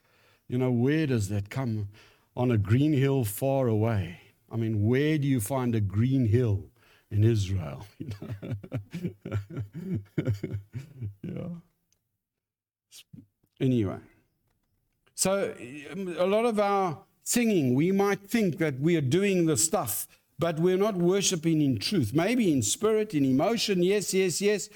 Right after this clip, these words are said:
but far from truth. Jesus said, "A time is coming and has now come when true worshipers will worship the Father in spirit and in truth." Spoken lots about this in the past.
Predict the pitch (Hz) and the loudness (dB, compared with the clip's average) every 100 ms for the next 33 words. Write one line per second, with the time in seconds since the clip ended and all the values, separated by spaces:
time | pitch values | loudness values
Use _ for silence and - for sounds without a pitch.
0 | - - 180 160 - 254 247 196 175 - | -20 -6 -4 -2 0 0 0 0 0 2
1 | 240 175 - 214 240 196 185 - 202 170 | 2 2 0 0 2 2 2 2 2 0
2 | - - - 113 202 277 285 254 - 220 | -4 -6 -6 -2 0 2 2 2 0 0
3 | 247 220 202 190 165 202 208 - 233 196 | 0 2 2 2 2 0 0 -2 -2 0
4 | - - - 190 165 - 269 294 220 185 | -4 -6 0 0 0 2 2 4 2 2
5 | 170 175 160 165 139 156 156 160 170 - | 2 2 2 0 2 2 4 2 2 -2
6 | - 156 - 165 160 160 147 - - 147 | -4 -6 -2 0 0 0 -2 -6 -2 0
7 | 110 - - 202 196 185 - - _ 156 | 2 2 2 2 0 0 -4 -20 _ -2
8 | 175 165 151 127 95 117 98 - _ _ | 2 2 2 0 -2 -4 -4 -6 _ _
9 | - - 202 208 202 175 175 170 175 156 | -14 -4 -2 0 0 2 0 -2 -2 0
10 | 151 143 151 139 143 131 - 104 - - | 0 -2 -8 -6 -6 -6 -8 -10 -10 -14
11 | - _ | -18 _